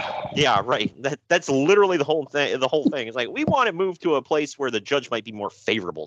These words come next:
to us." Not, not a, you know, a, a judge that might not be biased in any way.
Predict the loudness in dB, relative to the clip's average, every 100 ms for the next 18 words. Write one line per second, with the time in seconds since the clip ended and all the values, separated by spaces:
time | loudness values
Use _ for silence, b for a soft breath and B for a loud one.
0 | 2 2 2 -12 -16 -16 b b 2 2
1 | b b b 2 2 4 2 2 0 -4
2 | -6 -6 -10 -12 -10 -6 -6 -6 -2 0
3 | 0 -4 -8 -6 -8 -10 _ -4 0 0
4 | -2 -4 -12 -2 0 0 -6 -10 -10 -10
5 | -6 -6 -6 -10